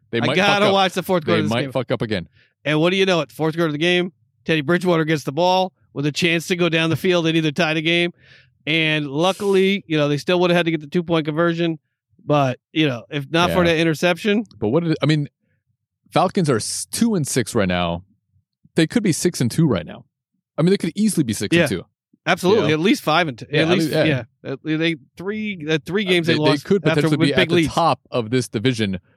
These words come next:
Speaker 1: right now if they didn't screw up so many times.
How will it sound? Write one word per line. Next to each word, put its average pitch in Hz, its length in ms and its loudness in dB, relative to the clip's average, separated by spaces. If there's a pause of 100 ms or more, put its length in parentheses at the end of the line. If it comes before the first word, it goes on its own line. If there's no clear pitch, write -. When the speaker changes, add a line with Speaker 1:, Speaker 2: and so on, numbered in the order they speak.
(220)
Speaker 1:
right 113 320 -2
now 104 460 0 (760)
if 123 140 -2
they 135 100 2
didn't 123 160 0
screw 120 220 0
up 90 80 -6
so 107 100 -4
many 101 120 -2
times. 87 320 -8